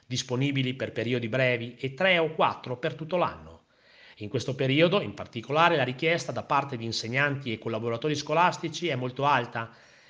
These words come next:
Essi lamentano da un lato la mancanza di alloggi, dall'altra i prezzi, trecentottanta, quattrocentocinquanta euro per un appartamento di media qualità con una camera, considerando che molti di loro sono soli.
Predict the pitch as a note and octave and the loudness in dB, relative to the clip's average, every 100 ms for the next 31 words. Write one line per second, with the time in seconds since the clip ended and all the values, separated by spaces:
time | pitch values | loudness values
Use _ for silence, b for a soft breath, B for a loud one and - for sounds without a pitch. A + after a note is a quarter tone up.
0 | - G3+ F#3 E3+ E3+ G3 E3 D3+ B2+ B2 | 0 2 4 4 6 4 4 4 4 6
1 | D3 C#3 C3+ B2+ A2+ G#2+ G#2+ G#2 G#2 G2+ | 8 8 6 2 2 0 0 -2 -2 -6
2 | G2+ A#2+ C3+ C#3+ C#3 - - A#2+ C3 D#3 | -2 4 6 6 2 -8 -4 0 4 6
3 | F#3 F#3 G3 F#3+ F#3+ G2 - - F2 - | 4 2 0 0 0 0 -4 -16 -20 -16
4 | F#2+ F#2+ A2 G#2 A2 - D3+ E3+ E3 - | -14 -8 -8 -8 -2 4 4 4 0 -4
5 | A#2+ A#2 A2+ D#3+ - C#3+ C#3 C#3 D3 D#3+ | -4 -4 -4 -4 -6 -6 -4 -2 2 2
6 | F#3 F#3+ D#3+ D3 D3 D3 C#3 D#3+ F2 F2+ | 4 2 0 -4 -2 -4 -2 -4 -4 -6
7 | B2+ B2+ B B D3+ E3+ F#3+ E3+ - D#3+ | -8 -8 B B 0 2 4 4 2 4
8 | E3 F3 F#2+ C3 B2+ D3 C#3 - F2 - | 4 2 -6 -4 -2 -2 -2 -6 -6 -14
9 | - _ - G2+ - B2 A#2+ G#2 C3 D3+ | -16 _ -10 -8 -2 2 2 2 0 -2
10 | B B - D3 D#3+ F3+ G3 G2+ F2+ - | B B -2 2 2 2 0 -2 -4 -12
11 | - E3+ F3 - D#2 - | -6 -2 -2 -4 -12 -16